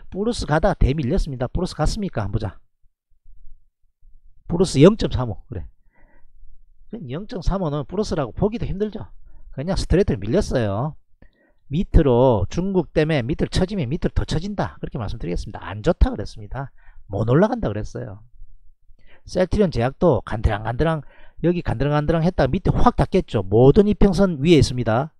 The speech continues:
이평선이 끝장나기 일보 직전입니다. 반등해도 칠만 육천 원 이상 뚫고 가기 힘들어 보인다.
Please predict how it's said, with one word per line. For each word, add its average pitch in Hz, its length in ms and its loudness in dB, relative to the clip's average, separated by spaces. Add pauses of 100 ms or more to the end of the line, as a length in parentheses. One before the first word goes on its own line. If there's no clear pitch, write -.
(300)
이평선이 135 500 2 (1000)
끝장나기 160 500 0
일보 160 220 4
직전입니다. 135 720 -2 (300)
반등해도 123 800 4 (240)
칠만 175 380 0
육천 170 260 2
원 135 100 0
이상 139 300 -2 (220)
뚫고 165 240 2
가기 160 160 4
힘들어 196 340 0
보인다. 113 420 -2